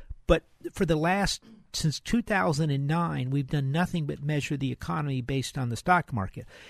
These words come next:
And, and what we need now is we need to measure the economy based on, wow, we have three point five percent unemployment. Wow, we added two hundred sixty-six jobs.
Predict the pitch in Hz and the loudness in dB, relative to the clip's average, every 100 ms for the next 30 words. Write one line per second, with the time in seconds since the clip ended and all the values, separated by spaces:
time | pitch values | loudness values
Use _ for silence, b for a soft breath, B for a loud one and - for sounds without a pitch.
0 | B 165 165 196 156 156 190 175 165 165 | B 2 2 2 2 4 2 2 0 -2
1 | 143 170 190 165 139 123 160 208 170 156 | -2 -2 0 0 0 0 0 0 -2 -2
2 | 156 - 147 151 143 127 165 151 143 120 | -2 -4 -4 -2 -2 -4 -6 -4 -2 -2
3 | 135 135 - 120 120 180 147 135 156 175 | -2 -2 -2 -2 0 2 2 0 0 0
4 | - 147 131 - 147 123 151 135 - 135 | -4 -6 -6 -4 -6 -4 0 0 0 -4
5 | - 135 160 139 113 135 147 135 90 B | -4 -4 -2 0 0 -2 0 0 -4 B
6 | B B - 170 160 123 139 160 165 143 | B B 2 2 4 2 0 0 0 -2
7 | 131 185 165 165 131 - 147 156 127 147 | 0 0 2 2 0 -2 -2 -2 -4 -4
8 | - - 160 135 - | -6 -2 0 0 -2